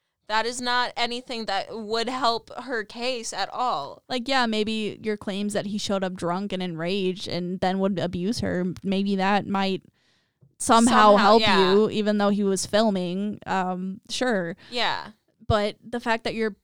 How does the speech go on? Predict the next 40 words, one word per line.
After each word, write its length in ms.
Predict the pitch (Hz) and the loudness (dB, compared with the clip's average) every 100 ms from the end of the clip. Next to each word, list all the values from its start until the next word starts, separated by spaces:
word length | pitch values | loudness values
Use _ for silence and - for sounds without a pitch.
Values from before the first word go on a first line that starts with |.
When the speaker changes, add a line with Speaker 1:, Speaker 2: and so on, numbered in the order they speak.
| _ - | _ -10
Speaker 2:
purposely 640 | - 269 285 269 - 208 | -2 -2 -2 -4 -4 -4
trying 320 | 202 214 214 | -4 -6 -6
to 60 | 208 | -6
get 220 | 202 208 | -6 -6
him 160 | 208 208 | -6 -8
to 120 | 208 | -6
lose 340 | 190 196 208 190 | -6 -4 -4 -4
all 220 | 185 202 | -4 -6
the 100 | 190 | -8
communications 640 | - 180 185 190 190 190 | -10 -10 -10 -10 -10 -10
he 120 | 180 175 | -12 -12
has 420 | 285 294 214 202 | -4 0 0 -2
in 80 | 196 | -6
the 80 | 185 | -8
industry 580 | - 240 208 - 190 | -6 -4 -4 -4 -6
just 280 | 190 196 - | -4 -6 -6
to 80 | 208 | -6
prove 240 | - 190 | -4 -4
a 60 | 175 | -4
point 600 | - 240 233 185 175 - _ _ 220 | -6 -2 -2 -4 -8 -12 _ _ -6
that 180 | 196 | -2
you're 100 | 196 | -2
Speaker 1:
Yeah. 60 | 196 | 0
Speaker 2:
better 320 | 214 294 240 | 4 4 4
than 160 | 196 190 | 0 -2
him 220 | 196 190 | -2 -2
because 440 | 196 202 190 190 - | -4 -4 -4 -6 -6
you're 200 | 196 190 | -2 0
a 100 | 185 | 2
woman 600 | 208 247 185 175 202 240 _ - - - _ - | 4 4 2 -2 -2 -4 _ -20 -20 -20 _ -2
is 200 | 220 214 | 0 2
wrong. 300 | 359 - - - _ _ _ _ _ _ _ - - - | 0 -2 -12 -20 _ _ _ _ _ _ _ -20 -20 -14
Speaker 1:
Does 180 | 247 247 | -10 -10
it 180 | 254 | -8
say, 420 | - 285 247 247 254 | -8 -4 -2 0 0
uh, 240 | 233 208 | 0 -2
what 220 | 190 202 | -2 -6
type 320 | - 214 202 | -6 -6 -6
of 140 | 208 190 | -8 -10
drugs 800 | 170 156 160 170 - - - | -8 -6 -8 -10 -10 -10 -12